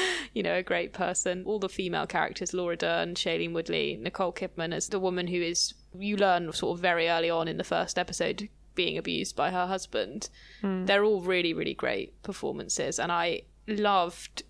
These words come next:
Speaker 1: seeing so many of these women characters interact with each other, and I think that's sort of what made this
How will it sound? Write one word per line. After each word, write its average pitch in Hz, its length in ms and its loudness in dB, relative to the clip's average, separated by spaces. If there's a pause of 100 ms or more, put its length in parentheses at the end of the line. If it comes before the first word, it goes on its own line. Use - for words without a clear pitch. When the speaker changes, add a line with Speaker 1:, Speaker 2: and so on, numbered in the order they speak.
(120)
Speaker 1:
seeing 175 500 2
so 175 300 2
many 170 260 0
of 175 80 -4
these 180 180 -2
women 175 260 -2
characters 170 580 0
interact 180 580 -2
with 180 100 0
each - 280 -6
other, 147 400 -2 (180)
and 180 320 -10 (340)
I 196 60 -6
think 196 260 -6
that's - 220 -4
sort 165 400 -4
of - 60 -14
what 170 240 -6
made 180 260 -4
this - 320 -2